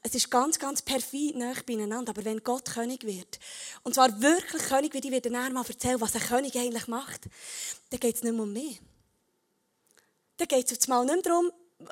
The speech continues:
dass, dass ich die Sachen kann erfüllen in meinem Leben innen, die ich so gerne möchte.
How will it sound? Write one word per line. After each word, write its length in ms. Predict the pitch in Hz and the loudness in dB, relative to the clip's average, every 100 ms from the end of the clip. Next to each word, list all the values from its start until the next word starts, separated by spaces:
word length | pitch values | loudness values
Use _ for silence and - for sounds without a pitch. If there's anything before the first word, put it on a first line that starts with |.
| - - | -4 4
dass, 180 | 311 - | 4 4
dass 320 | 302 302 302 | 2 4 2
ich 240 | 320 - - - - 320 | 2 0 -16 -16 -2 2
die 80 | |
Sachen 320 | 320 320 320 330 | 6 6 4 0
kann 180 | 254 | 2
erfüllen 420 | 302 320 294 311 302 | 2 0 0 2 2
in 100 | 294 | 2
meinem 140 | 302 | 4
Leben 380 | 285 285 294 285 | 4 4 2 0
innen, 320 | 285 302 302 - - - | 0 0 0 -4 -12 0
die 220 | 294 311 | 4 6
ich 100 | 320 | 6
so 160 | 320 302 | 6 4
gerne 320 | 294 294 320 | 2 0 -2
möchte. 320 | 302 - | -4 -8